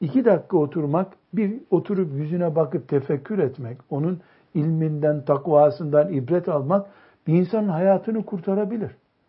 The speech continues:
İmanını kurtarır. Dolayısıyla bir sene boş boş ibadet yapıp sonra da imanı şüpheli ölen bir adama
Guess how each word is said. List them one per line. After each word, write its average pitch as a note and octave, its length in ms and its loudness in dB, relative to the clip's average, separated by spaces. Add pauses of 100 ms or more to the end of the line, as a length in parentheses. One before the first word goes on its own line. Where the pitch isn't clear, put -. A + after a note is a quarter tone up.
(220)
İmanını E3+ 720 6
kurtarır. A#2 540 -8 (640)
Dolayısıyla F#3+ 680 6
bir A#3+ 180 4
sene F#3 440 -2 (500)
boş G3+ 300 10
boş F#3+ 240 4
ibadet F#3 580 2
yapıp C#3+ 300 0
sonra F#3+ 380 0
da F#3 60 4
imanı F3 560 0
şüpheli F#3 500 4
ölen E3+ 320 4
bir D#3+ 180 8
adama D#3+ 480 4